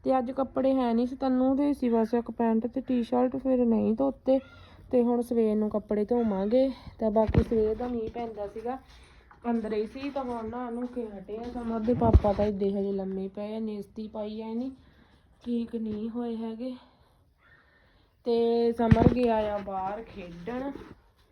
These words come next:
ਉਹ ਵੀ ਸੌਂ ਗਿਆ ਸੀਗਾ ਘੰਟਾ ਦੋ ਘੰਟੇ, ਦੋ ਢਾਈ ਘੰਟੇ ਸੁੱਤਾ ਰਿਹਾ। ਉਹਦੇ ਉਹਨੂੰ ਖਿੱਚ ਕੇ ਲਿਆਂਦਾ ਹੁਣ ਮੰਮੀ ਨੇ, ਆਉਂਦਾ ਨਹੀਂ ਸੀਗਾ, ਨਿਆਣੇ ਦੇ ਮਗਰ ਮਗਰ ਫਿਰੀ ਜਾਂਦਾ।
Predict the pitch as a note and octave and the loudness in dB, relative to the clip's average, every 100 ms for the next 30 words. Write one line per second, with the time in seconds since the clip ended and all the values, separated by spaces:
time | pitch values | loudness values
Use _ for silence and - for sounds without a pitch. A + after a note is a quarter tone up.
0 | _ - - A#3+ G#3+ B3+ C4 A3+ G3+ G3 | _ -20 -14 -10 -8 -6 -4 -4 -4 -6
1 | G3+ G#3 A3 A#3 C4 B3 A#3+ G3 G3 F#3+ | -6 -6 -8 -8 -6 -8 -6 -6 -6 -6
2 | G#3+ A#3+ A#3 G3+ G3 - - G#3+ A3 G#3+ | -6 -8 -6 -6 -8 -12 -12 -6 -4 -4
3 | A3 A3 - - - C4 B3+ A#3 A#3 G#3+ | -4 -6 -12 -20 -10 -8 -8 -8 -10 -10
4 | G3 F#3+ - E3+ G3 - G#3+ A3 A#3+ A#3 | -14 -16 -12 -10 -10 -4 0 4 4 4
5 | A#3 G#3+ G3 - A3+ A#3+ A3+ A3 G3 G3 | 4 2 2 4 6 6 4 -2 -4 -6
6 | G#3 G#3 G3+ G#3+ A3+ A3+ - - - C#4 | -6 -6 -6 -6 -8 -10 -20 -20 -20 -16
7 | G4+ G4+ - - - B3 A3+ A3+ A#3 A#3 | -14 -14 -16 -20 -10 -2 0 2 2 2
8 | A3 A3+ A3 B3 A#3+ A3+ A3 G#3+ G#3+ G#3 | 0 -2 -4 -2 0 0 0 0 0 -2
9 | G#3 G#3 G#3 G3+ G#3 F#3 F3+ F#3 F#3 F#3+ | -4 -2 -4 -6 -6 -4 -4 -4 -4 -4